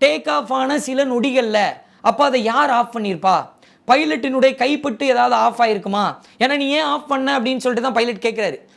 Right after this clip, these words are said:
அப்ப பைலட்டினுடைய கைப்பட்டு ஏதாவது ஆஃப் ஆயிருக்குமா அப்படின்னு சொல்லிட்டு கேட்டிங்கன்னா, என் டி டி வில ஒரு ஃபார்மர் பைலட் இந்த விஷயத்தை பத்தி, அஹ், டிஸ்கஸ் பண்ணும்போது என்ன சொல்றாருன்னா, பைலட் கைப்பட்டு ஆஃப் ஆகிறதுக்கு வாய்ப்பே கிடையாது. இந்த பர்டிகுலரான சிஸ்டம், இந்த ஃபியூல்,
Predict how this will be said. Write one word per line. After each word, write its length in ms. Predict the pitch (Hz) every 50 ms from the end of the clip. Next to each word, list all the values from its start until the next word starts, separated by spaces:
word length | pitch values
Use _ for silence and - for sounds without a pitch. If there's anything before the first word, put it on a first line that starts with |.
| _ - -
அப்ப 320 | - 262 285 269 196 233
பைலட்டினுடைய 560 | 269 302 311 320 254 302 294 294 269 285 277
கைப்பட்டு 420 | - 254 254 285 277 233 285 220 277
ஏதாவது 300 | 285 262 254 254 262 247
ஆஃப் 220 | 247 247 220 247
ஆயிருக்குமா 320 | 262 254 240 214 226 240 247
அப்படின்னு 260 | 240 214 202 240 240
சொல்லிட்டு 360 | 220 233 233 220 214 220 226
கேட்டிங்கன்னா, 260 | 196 220 226 262 277
என் 120 | 262 240 247
டி 100 | 285 285
டி 260 | 226 269 254 240 220
வில 260 | 226 240 277 285 277 - - - - - -
ஒரு 280 | - 247 247 226 - -
ஃபார்மர் 500 | 214 240 262 269 294 285 285 294 269 214 - -
பைலட் 420 | 233 240 269 277 262 185 - - - - _
இந்த 200 | - 220 226 240
விஷயத்தை 360 | 220 220 - 277 277 226 254
பத்தி, 440 | 208 233 202 202 269 262 247 190 - - - - - -
அஹ், 20 |
டிஸ்கஸ் 460 | 214 220 202 220 220 - - 285 -
பண்ணும்போது 240 | 247 247 240 254 269
என்ன 180 | 254 233 247 254
சொல்றாருன்னா, 580 | 247 240 226 233 226 214 202 262 294 254 - -
பைலட் 560 | 226 247 277 294 302 302 294 294 285 233 - -
கைப்பட்டு 680 | - 233 233 262 262 208 - 247 220 180 - 247 269 294
ஆஃப் 340 | 349 - 185 226 233 233 240
ஆகிறதுக்கு 340 | 240 214 208 202 214 247 202
வாய்ப்பே 560 | 190 190 202 233 247 190 - - 262 262 262
கிடையாது. 720 | - 208 202 226 240 247 226 180 147 165 165 147 - - _ - - _ -
இந்த 140 | 196 247
பர்டிகுலரான 680 | 214 202 240 214 240 240 262 269 262 262 269 269 277 214
சிஸ்டம், 400 | - 233 - - 262 247 196 147 - _ _ _ _ _ _ _
இந்த 180 | - 220 247 240
ஃபியூல், 540 | 202 233 262 285 294 302 294 277 247 196